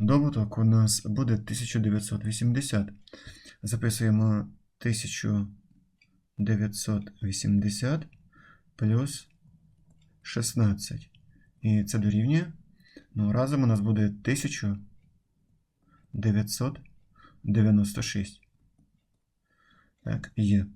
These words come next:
Ну що ж, сприймаючи значення виразу як рік, пригадайте, яка визначна для України подія відбулася цього року. В тисяча дев'ятсот дев'яносто шостому році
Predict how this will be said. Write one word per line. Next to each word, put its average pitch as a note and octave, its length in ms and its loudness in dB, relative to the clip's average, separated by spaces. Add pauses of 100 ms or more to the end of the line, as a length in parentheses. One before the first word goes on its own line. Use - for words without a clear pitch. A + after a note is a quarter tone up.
(1200)
Ну C#3 60 4
що C#3 140 2
ж, A2 60 -2
сприймаючи C#3 580 6
значення C3+ 480 6
виразу A#2+ 360 4
як C3 180 0
рік, G3+ 320 0
пригадайте, A#2 640 4 (320)
яка B2+ 380 6
визначна G#2+ 440 6
для G2+ 160 6
України G#2 320 4
подія A2 420 4
відбулася G2+ 520 4
цього G#2 260 2
року. G#2+ 280 -2 (520)
В - 40 -20
тисяча - 320 -2
дев'ятсот A#2 320 0
дев'яносто A#2 360 0
шостому A2+ 480 0
році D#3+ 340 0